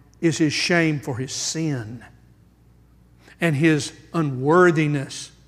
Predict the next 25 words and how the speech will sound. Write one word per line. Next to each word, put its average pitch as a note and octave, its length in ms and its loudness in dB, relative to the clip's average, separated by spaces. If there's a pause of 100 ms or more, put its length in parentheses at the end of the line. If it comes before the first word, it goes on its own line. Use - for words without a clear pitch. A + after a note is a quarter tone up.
before C#3+ 340 -4
God. C3+ 540 -8 (1080)
He C#3 160 -10
looks C#3+ 260 -4
down E3 580 2 (240)
and E3+ 340 0 (540)
he E3+ 160 0
is D3 160 0
mournful. D#3+ 760 -2 (560)
He D#3 100 -8
beats D3+ 380 -2
his D3+ 200 -4
chest. - 760 -4 (1500)
And E3+ 80 0
as E3+ 180 4
he E3+ 100 0
beats E3 300 0
his D#3 200 0
chest, F3+ 800 -2 (600)
we D#3 120 -6
see E3+ 320 -2
here D3+ 560 2
this E3 180 -4
man D#3+ 480 -2 (300)
demonstrates D3+ 840 -2